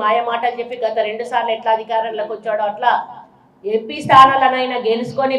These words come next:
బీజేపీకి అమ్ముకొని ఎమ్మెల్యేలను, ఎంపీలను బీజేపీకి అమ్ముకొని రేపు బిడ్డను విడిపించు అనేటువంటి కండిషన్‌లో కేసీఆర్ గారు ఈరోజు ఎంపీల కోసం తిరుగుతున్నాడనే విషయాన్ని ఈ సందర్భంగా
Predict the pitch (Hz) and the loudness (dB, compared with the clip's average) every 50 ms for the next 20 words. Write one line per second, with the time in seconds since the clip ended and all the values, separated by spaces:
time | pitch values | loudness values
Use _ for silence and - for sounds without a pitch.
0 | 202 208 240 262 285 269 294 302 285 294 294 294 294 - 262 226 196 196 208 220 | -4 -4 -6 -6 -4 0 0 2 2 2 0 -4 -4 -4 -4 -4 -2 -2 -4 -2
1 | 247 254 247 254 240 226 214 185 - - - - - - - - _ _ _ _ | -2 -2 0 0 0 0 0 -4 -8 -10 -18 -20 -20 -20 -20 -20 _ _ _ _
2 | _ _ _ _ _ _ _ _ _ _ _ _ _ _ _ _ - 196 - 262 | _ _ _ _ _ _ _ _ _ _ _ _ _ _ _ _ -8 -6 0 4
3 | 277 294 285 294 302 294 285 285 294 294 269 254 254 262 277 277 269 262 262 254 | 6 6 6 6 4 4 4 4 4 4 2 2 0 -2 -4 -4 -4 -4 -4 -4
4 | - 233 240 240 240 269 262 262 262 254 247 254 - - 233 233 233 233 240 240 | -4 -6 -6 -4 -2 -2 -2 -2 -2 -6 -6 -8 -8 -8 -8 -2 0 0 0 0
5 | 233 240 240 254 247 247 277 311 269 196 - - - - - - - - - - | -2 -6 -4 -2 -2 -2 0 -2 -4 -4 -6 -10 -16 -20 -20 -20 -20 -20 -20 -20
6 | - - - - - 220 240 254 285 - - - 247 254 262 - - 285 294 285 | -20 -20 -20 -6 -2 2 6 6 6 6 4 0 -2 -2 -2 0 2 2 2 2
7 | 285 277 269 277 277 277 269 262 269 277 254 254 247 240 240 240 240 233 233 233 | -2 -4 -6 -6 -8 -8 -12 -8 -4 0 0 0 0 -2 -4 -4 -4 -4 -6 -6
8 | - - 202 208 220 247 240 - 277 254 247 247 247 254 240 196 185 - - - | -4 -2 -2 -2 -2 -4 -4 -2 -2 -2 -2 -2 -2 0 2 2 0 0 -4 -14
9 | - - - - - 226 226 247 254 247 269 262 254 247 247 240 240 233 226 226 | -16 -18 -20 -16 -6 -2 0 0 0 0 -2 -2 0 0 0 0 0 -2 0 0
10 | 226 220 202 220 226 226 240 240 208 196 185 202 214 220 220 262 247 247 233 226 | -2 -2 -2 -2 -4 -4 -4 -4 -4 -4 -4 -4 -6 -6 -6 -6 -6 -6 -6 -6
11 | 233 226 233 226 208 208 214 208 220 220 220 220 214 214 214 202 202 202 202 190 | -10 -8 -8 -8 -8 -6 -8 -10 -10 -10 -12 -12 -12 -8 -6 -4 -4 -4 -4 -6
12 | 185 190 190 - 240 220 220 226 220 196 - - 190 190 208 214 208 208 208 208 | -10 -12 -8 -6 -4 -4 -4 -6 -10 -12 -10 -10 -12 -6 -6 -6 -4 -4 -6 -6
13 | 202 202 | -6 -8